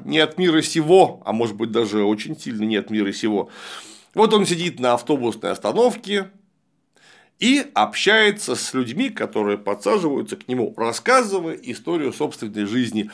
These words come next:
А открывает фильм тот самый «Кадр» с падающим на ветру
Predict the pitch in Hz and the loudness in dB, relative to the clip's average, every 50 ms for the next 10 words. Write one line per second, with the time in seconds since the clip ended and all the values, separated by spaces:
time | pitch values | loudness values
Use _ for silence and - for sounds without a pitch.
0 | - - - - 185 196 202 196 202 202 - - 226 240 247 247 247 233 226 208 | -14 -4 2 6 8 8 10 8 8 6 4 0 0 2 4 4 4 4 4 2
1 | 208 208 - - 202 208 196 185 170 156 139 - - 180 185 170 156 139 127 - | 0 -2 -6 -8 -6 -6 -6 -6 -6 -6 -6 -4 -2 -2 -2 0 0 -2 -4 -2
2 | - 175 175 185 185 175 156 143 156 143 135 131 - _ _ _ _ - - - | 0 2 4 4 4 4 2 0 -4 -6 -6 -10 -16 _ _ _ _ -14 -14 -2
3 | _ - 240 254 254 254 214 190 208 196 208 196 - - - 170 160 147 123 113 | _ 6 8 8 8 6 6 4 4 4 4 2 -2 -4 -4 -4 -4 -2 -4 -4
4 | 101 113 110 - 147 151 214 233 233 220 208 214 | -4 -6 -6 -4 -2 0 0 0 0 -2 -4 -6